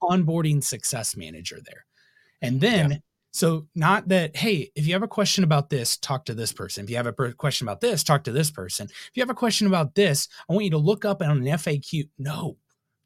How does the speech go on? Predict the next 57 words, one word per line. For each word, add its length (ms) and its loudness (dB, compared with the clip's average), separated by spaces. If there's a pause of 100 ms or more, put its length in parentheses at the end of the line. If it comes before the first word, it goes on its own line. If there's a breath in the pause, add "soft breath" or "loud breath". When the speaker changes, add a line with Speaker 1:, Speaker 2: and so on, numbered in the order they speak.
(100)
Speaker 1:
just 240 0
Speaker 2:
Mm-mm. 60 -10
Speaker 1:
give 100 0
'em 160 0
one 220 -2
person 500 -2 (220 soft breath)
so 160 -6
Speaker 2:
Yeah, 100 0
Speaker 1:
they 60 -2
Speaker 2:
they 80 2
don't 140 4
need 100 2
a 60 2
Speaker 1:
feel 80 0
Speaker 2:
flow 160 4
chart. 300 0 (540)
Speaker 1:
Yep. 260 -4 (260 soft breath)
Their 160 2
one 320 6
flow 220 2
chart 240 2
is 180 -8
talk 280 -6
to 80 -8
that 160 -12
person. 380 -16 (720)
Speaker 2:
Yep. 120 0
Speaker 1:
Okay. 160 -6 (340 loud breath)
They, 460 2
the 140 0
person 420 2
who 220 2
they 120 0
need 200 0
to 80 -6
talk 320 -6
to 300 -4 (220)
they 160 -2
should 240 -2
know 200 -6
who, 300 -10 (100)
who 140 -8
to 120 -8
find 320 -8
out 260 -8
stuff 300 -8
from, 280 -14 (500 soft breath)
but 120 -4
not, 300 -2 (160)
not 200 0
the 80 -2
person 340 -2
who's 120 -2
brand 320 -6
new 140 -6
to 120 -6
this. 480 -8